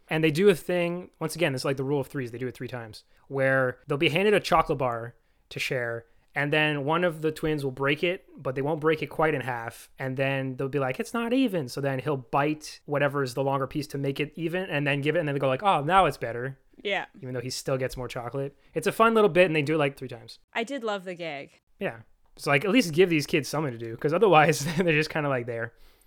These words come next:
Speaker 1: Yeah, they don't have too much. There's that one part where there's the gambling den is getting really rowdy.
Speaker 2: Yeah.
Speaker 1: And the bank dude is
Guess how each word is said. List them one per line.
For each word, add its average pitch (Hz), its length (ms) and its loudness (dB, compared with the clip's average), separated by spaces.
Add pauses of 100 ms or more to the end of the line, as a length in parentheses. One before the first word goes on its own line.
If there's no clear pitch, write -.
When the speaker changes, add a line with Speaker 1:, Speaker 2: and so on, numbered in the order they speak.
(340)
Speaker 1:
Yeah, 127 100 -10
they 120 80 -10
don't 151 120 -6
have 202 100 -8
too - 100 -10
much. 156 140 -6
There's 151 300 2
that 180 120 8
one 175 140 4
part 196 200 4
where 165 160 2
there's 139 220 -2
the 143 80 -4
gambling 135 500 -2
den 135 320 -2
is 127 120 -8
getting 127 200 -4
really 131 200 -2
rowdy. 127 560 -4 (100)
Speaker 2:
Yeah. 185 320 -4 (200)
Speaker 1:
And 117 380 -10 (320)
the 139 120 -8
bank 127 320 -6
dude 131 180 -4
is 123 160 -10